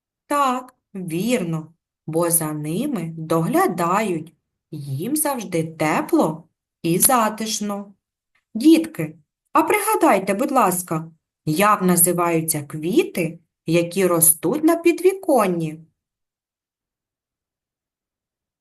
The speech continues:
Вірно.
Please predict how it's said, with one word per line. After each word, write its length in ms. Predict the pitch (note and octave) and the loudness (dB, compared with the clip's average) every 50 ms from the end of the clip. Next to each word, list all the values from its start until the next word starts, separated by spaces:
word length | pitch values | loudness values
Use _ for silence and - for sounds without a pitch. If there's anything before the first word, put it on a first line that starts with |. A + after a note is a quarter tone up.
| _ _ _ _ _ _ _ _ _ _ _ _ _ _ _ _ _ _ _ _ _ _ _ _ | _ _ _ _ _ _ _ _ _ _ _ _ _ _ _ _ _ _ _ _ _ _ _ _
Вірно. 920 | - C4 B3+ - C#4+ C#4+ C#4 C#4 C#4 C4+ B3+ B3 A#3+ A#3 A#3+ A#3 A#3 A#3 | -12 -12 -10 -8 -8 -8 -6 -4 -4 -4 -4 -4 -6 -6 -8 -10 -12 -18